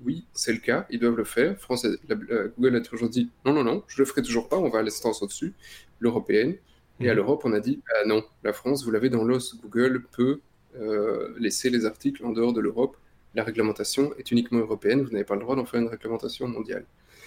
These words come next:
Speaker 1: Donc voilà, ça, c'est, ça veut pas dire que c'est perdu pour Google, mais, euh,
Speaker 2: Oui.
Speaker 1: c'est un bras de fer qu'ils vont faire, euh, sans hésiter à coup de, de millions, euh, d'euros d'avocats.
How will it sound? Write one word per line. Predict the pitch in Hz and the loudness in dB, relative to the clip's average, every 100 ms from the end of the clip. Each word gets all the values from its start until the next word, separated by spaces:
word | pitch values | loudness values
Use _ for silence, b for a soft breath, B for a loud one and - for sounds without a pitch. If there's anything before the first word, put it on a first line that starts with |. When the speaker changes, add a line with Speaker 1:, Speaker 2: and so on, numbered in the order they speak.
| B B B B B B B B _ _ | B B B B B B B B _ _
Speaker 1:
Donc | - 143 - - | 2 2 0 -4
voilà, | - 139 98 | 2 2 2
ça, | - - 117 | 0 2 2
c'est, | 110 120 | 2 -2
ça | - 117 | 2 2
veut | |
pas | 113 | 2
dire | 120 165 | 2 0
que | 151 | 0
c'est | - 131 | -6 -2
perdu | 117 123 | 0 0
pour | 120 117 | -2 -2
Google, | 117 135 120 104 | 2 4 2 0
mais, | 110 110 110 110 | -4 -2 0 0
euh, | 113 113 120 117 | -2 -2 0 0
Speaker 2:
Oui. | 120 120 | -2 -2
Speaker 1:
c'est | - 120 | -4 0
un | 117 | 0
bras | 117 | -2
de | 107 | -4
fer | 131 127 | -2 -2
qu'ils | - | -6
vont | 117 113 | -8 -6
faire, | - 127 120 117 | 0 0 0 -2
euh, | 113 113 120 117 | -4 -2 -4 -8
sans | - 123 120 | -4 -2 -2
hésiter | 110 135 - 127 | -4 -8 -4 -2
à | 123 120 | -2 -6
coup | - | -6
de, | 123 120 117 | -4 0 0
de | 120 117 | 0 0
millions, | 113 113 113 120 127 135 - | 0 -2 2 2 2 -2 -6
euh, | 113 110 | -10 -8
d'euros | 110 110 120 | -6 -2 -2
d'avocats. | 117 104 - | -2 -6 -10